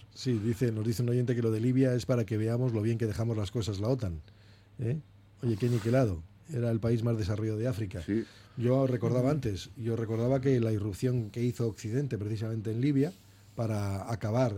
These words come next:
Speaker 1: asesinar a Gaddafi
Speaker 2: Sí.
Speaker 1: y demás, y supuestamente llevarles la democracia, lo que ha dejado es un estado fallido.
Speaker 2: Claro, eso
Speaker 1: Es
Speaker 2: es
Speaker 1: un
Speaker 2: todo.
Speaker 1: estado donde ahora mismo no hay un gobierno porque los datos que estamos dando es de una parte del país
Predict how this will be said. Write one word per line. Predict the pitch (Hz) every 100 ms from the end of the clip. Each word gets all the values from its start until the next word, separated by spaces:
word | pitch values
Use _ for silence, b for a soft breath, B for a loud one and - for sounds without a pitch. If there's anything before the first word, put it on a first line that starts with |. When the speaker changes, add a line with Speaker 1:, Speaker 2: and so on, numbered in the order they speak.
| 92
Speaker 1:
asesinar | 101 98 101 113 113
a |
Gaddafi | 104 131 135 127 - B B B
Speaker 2:
Sí. | 78
Speaker 1:
y |
demás, | 120 123 160 - -
y | - 120 107
supuestamente | 107 98 123 117 139 117
llevarles | 110 113 113
la | 117
democracia, | 117 117 127 147 147
lo |
que | 98
ha | 110
dejado | 113 127
es | 131
un | 123
estado | 95 101
fallido. | 90 95 143 104 -
Speaker 2:
Claro, | 80 95 80
eso | 82 76
Speaker 1:
Es | 123
Speaker 2:
es |
Speaker 1:
un | 143
Speaker 2:
todo. |
Speaker 1:
estado | - 151 143 120
donde | 117
ahora | 131 127
mismo | 127 127
no |
hay | 127
un | 123
gobierno | 113 123 139 135
porque | 127 120
los | 107 101
datos | 127 143
que | 117
estamos | 135 127 120
dando | 135 135
es | 123
de |
una | 139 113
parte | 123 110 - 95
del | 95
país | 101 110 139 -